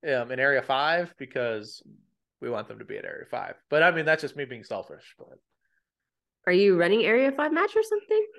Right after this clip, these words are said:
Speaker 1: Uh, I, I work it. I mean, it's at my local club, so, uh, I, I gotta help promote it.
Speaker 2: Helping out and everything.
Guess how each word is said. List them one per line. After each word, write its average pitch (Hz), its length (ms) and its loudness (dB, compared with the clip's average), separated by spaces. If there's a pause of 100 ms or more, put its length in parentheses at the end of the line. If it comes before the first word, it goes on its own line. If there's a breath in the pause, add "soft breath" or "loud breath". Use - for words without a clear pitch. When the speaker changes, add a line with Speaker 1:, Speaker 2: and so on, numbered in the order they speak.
(100)
Speaker 1:
Uh, 165 60 0
I, 175 380 4 (100)
I 220 80 4
work 190 300 0
it. 196 220 -2
I 147 100 -2
mean, 156 140 -6
it's 151 120 -4
at 185 100 0
my 180 120 -2
local 147 340 -2
club, 135 420 -4
so, 120 440 -4
uh, 107 400 -4
I, - 340 -14
I 131 40 -8
gotta 123 160 -4
help 117 160 -8
promote 110 280 -10
it. 110 80 -6
Speaker 2:
Helping 156 280 -2
out 151 200 0 (240)
and 160 80 -18
everything. 170 440 -12